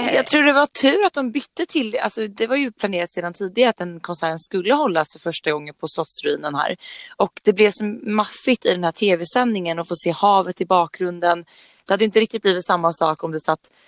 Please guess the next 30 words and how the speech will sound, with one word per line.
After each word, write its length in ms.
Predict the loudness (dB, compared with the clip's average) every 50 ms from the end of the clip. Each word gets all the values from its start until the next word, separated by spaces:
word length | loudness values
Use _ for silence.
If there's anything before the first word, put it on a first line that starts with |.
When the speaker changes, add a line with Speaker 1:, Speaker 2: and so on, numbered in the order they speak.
| _ _ _
Speaker 2:
de, 300 | 0 2 2 2 0 -4 -2
den 200 | 0 0 0 0
få 200 | -2 -2 0 2
lilla 220 | 2 2 2 0
skaran 520 | -2 -2 0 0 2 2 2 0 -2 -4 -8
vid, 300 | -4 -2 -2 -2 -2 -4
eh, 80 | -6 -6 -4 -6 -10 -12 -16 -18 -12
liksom 280 | -6 -6 -4 -4 0 4
Borgholms 460 | 6 6 6 6 4 2 0 -2 -2
I 160 | -4 -4 -4 -4 2
P. 120 | 4 4 4 4 0 -4 _ _ _ _ _ _ _ _ _ _ -2
Speaker 1:
Nej, 540 | 0 2 4 4 4 2 0 -2 -4 -8 _ _ -12
verkligen 420 | -6 -4 -4 -4 -4 -6 -4 -4
inte. 340 | -4 -4 -6 -8 -8 -8 -6
Det 100 | -4 -4
här 200 | 0 0 0 0
var 240 | 0 0 0 0 0
ju, 300 | 0 -2 -2 -2 -4 -4
det 120 | -4 -2
var 100 | 2 2
ju 60 | 2 0
perfekt 440 | 0 -6 -6 -2 -4 -4 -4 -6 -10 -10 -12 -12 _ _ _ _ -4
timing. 480 | -2 0 0 0 -2 -4 -6 -8 -10 -14 _ _ _ _ -20
Eh, 220 | -14 -8 -6 -2 2
Speaker 2:
Ja, 220 | 4 4 4 4
verkligen. 560 | 4 2 2 0 0 -6 -6 -6 -6 -6 -4 0
Speaker 1:
som 200 | 0 2 2 2
tur 160 | -2 -2 -4
var 260 | -2 -2 -4 -4 -6 -10
kanske. 340 | -10 -6 -6 -6 -6 -6